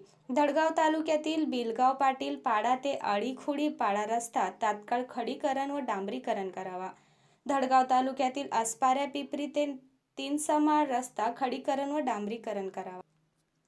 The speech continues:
धडगाव तालुक्यातील रस्त्यांचे व पुलांचे निष्कृष्ट कामांची सखोल चौकशी करून संबंधित अभियंता व ठेकेदारांवर कडक कारवाई करावी.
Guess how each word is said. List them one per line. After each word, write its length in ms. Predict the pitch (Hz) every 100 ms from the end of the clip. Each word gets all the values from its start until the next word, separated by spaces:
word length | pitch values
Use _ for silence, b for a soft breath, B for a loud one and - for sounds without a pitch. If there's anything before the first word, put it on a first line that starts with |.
| _ _ _ _ _ _ _ _ _ 262
धडगाव 400 | 311 294 339 359
तालुक्यातील 640 | 392 370 381 381 381 403 370
रस्त्यांचे 680 | 285 277 320 330 320 320
व 120 | 330 349
पुलांचे 580 | 269 262 262 277 277
निष्कृष्ट 640 | 285 277 269 - 285 - 294
कामांची 600 | 285 240 226 247 254 294
सखोल 500 | - 262 269 262 269
चौकशी 560 | 269 226 226 262 269
करून 440 | 311 302 285 214 208 B B -
संबंधित 640 | 339 311 320 349 339 381 381
अभियंता 680 | 254 247 311 311 294 233 262
व 100 | 277
ठेकेदारांवर 960 | 269 269 - 269 262 262 285 254 247
कडक 340 | 262 262 269 269
कारवाई 360 | 269 202 202 190
करावी. 440 | 196 196 190 196